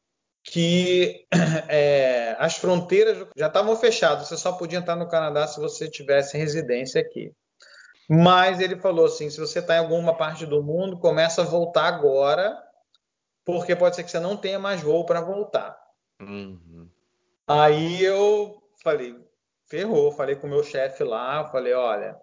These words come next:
Speaker 1: a gente tava planejando de adiar a minha volta, porque eu trabalhar de casa não fazia a menor diferença. Eu tava, ia adiar até junho, que era quando o projeto ia terminar."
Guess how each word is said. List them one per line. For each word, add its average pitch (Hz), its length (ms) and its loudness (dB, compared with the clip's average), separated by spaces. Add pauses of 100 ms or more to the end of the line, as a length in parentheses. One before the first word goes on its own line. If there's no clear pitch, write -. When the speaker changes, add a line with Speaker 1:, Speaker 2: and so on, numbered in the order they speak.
(260)
Speaker 1:
a 127 80 2
gente 151 180 0
tava 170 180 2
planejando 180 600 -4
de 160 140 -4
adiar 165 400 0
a 185 40 -4
minha 190 160 -8
volta, 147 400 0
porque - 220 -8
eu 165 60 0
trabalhar 175 340 2
de 160 140 -2
casa 170 260 -2
não - 80 -8
fazia 170 240 -2
a - 20 -2
menor 165 220 0
diferença. 151 520 -4
Eu 123 60 -12
tava, 147 340 4
ia 147 220 4
adiar 147 640 -2 (600)
até 170 320 2
junho, 170 440 -6
que - 100 -8
era 139 160 -2
quando 147 220 -6
o 147 80 -2
projeto 143 400 0
ia 151 60 0
terminar." 151 600 -8